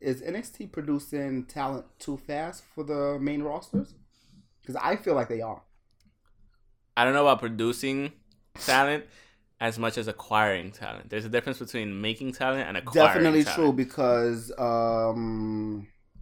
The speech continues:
Speaker 1: Bobby Roode is not a pro-, he's not a product of W W E.
Speaker 2: He was technically
Speaker 1: N X T.
Speaker 2: a finished product that was brought over to just polished up a little bit
Speaker 1: Yeah.
Speaker 2: more.
Speaker 1: Let us,
Speaker 2: And
Speaker 1: it feels like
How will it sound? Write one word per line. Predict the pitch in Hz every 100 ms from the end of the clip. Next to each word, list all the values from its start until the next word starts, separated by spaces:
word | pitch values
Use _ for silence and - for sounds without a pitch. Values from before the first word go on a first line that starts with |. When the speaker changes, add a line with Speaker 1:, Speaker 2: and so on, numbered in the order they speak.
| - - - - - _ -
Speaker 1:
Bobby | 131 143
Roode | 135 139 131
is | 120
not | 123 120 -
a | 127
pro-, | - - 117 - - _ -
he's | 190
not | 185
a | 170
product | - 147 131 127
of | 131 117
W | 123 117 117
W | 113 110
E. | 123
Speaker 2:
He | 147 175
was | 156
technically | 147 131 135 127
Speaker 1:
N |
X |
T. | 135
Speaker 2:
a |
finished | 131 117 -
product | 123 113 110
that | 104
was | 104
brought | 113 107
over | 110 104 101
to | 101
just | 98 -
polished | 110 104 104
up | 104 107
a | 101
little | 104 123 139 131
bit | 127 160
Speaker 1:
Yeah. | 131
Speaker 2:
more. | 113 117 127 - - _ -
Speaker 1:
Let | 143 -
us, | - 139
Speaker 2:
And | 127 131 - -
Speaker 1:
it | 156 151
feels | 185 175 156
like | 143 139 131